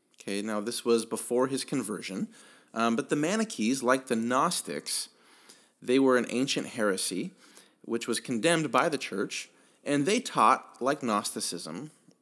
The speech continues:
that the spiritual was good, but the physical was evil. It also taught that man, through prayer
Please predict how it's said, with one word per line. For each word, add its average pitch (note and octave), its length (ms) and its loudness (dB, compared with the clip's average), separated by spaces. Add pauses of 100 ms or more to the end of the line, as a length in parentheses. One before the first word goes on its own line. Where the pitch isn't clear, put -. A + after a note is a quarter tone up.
(120)
that A2 520 0
the B2+ 80 -2
spiritual C3 1000 -2
was F#2+ 180 -8
good, F2 400 -6 (360)
but A2+ 140 -12
the - 80 -14
physical - 720 -8 (640)
was G#2 200 -12
evil. - 380 -10 (1700)
It A#2+ 120 2
also E3+ 280 4
taught G#2+ 480 0
that G#2 180 -2
man, C3+ 500 -2 (500)
through - 260 0
prayer C#3 680 0